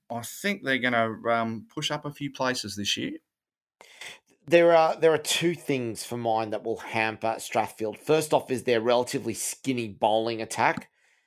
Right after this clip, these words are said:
Speaker 2: Um, any liner, as much as a good guy is and a handy player is, any team that has to rely on Dan Scheinflug for,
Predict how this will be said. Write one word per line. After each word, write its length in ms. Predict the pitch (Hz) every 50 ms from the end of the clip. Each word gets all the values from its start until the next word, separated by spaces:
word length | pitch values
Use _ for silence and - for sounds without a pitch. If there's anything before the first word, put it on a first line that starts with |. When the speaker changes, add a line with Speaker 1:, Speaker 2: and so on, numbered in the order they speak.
| _ _ -
Speaker 2:
Um, 260 | - 117 117 117 113 - -
any 260 | - 139 143 143 135
liner, 460 | 123 123 123 123 120 120 117 117 117 -
as 160 | 131 131 110
much 260 | 131 147 160 160 156
as 60 | 143 127
a 60 | 123
good 260 | 90 113 120 95 -
guy 220 | - 104 107 107
is 200 | 110 110 110 104
and 100 | 104 104
a 40 | 107
handy 280 | 101 113 117 117 110 104
player 560 | 98 _ - 104 104 104 104 104 107 104 107
is, 100 | 104 101
any 280 | 110 120 139 156 156 151 _ _ _ _ _ _ _ _ _ -
team 280 | - 127 120 120 117
that 100 | 110 110
has 220 | 95 107 123 117 -
to 80 | 117
rely 240 | 117 113 113 113 113
on 180 | 110 110 107 98
Dan 220 | 110 104 107 107
Scheinflug 600 | 101 - - 101 107 110 101 - 104 113 110 92
for, 540 | - - - 110 107 104 104 104 104 101 -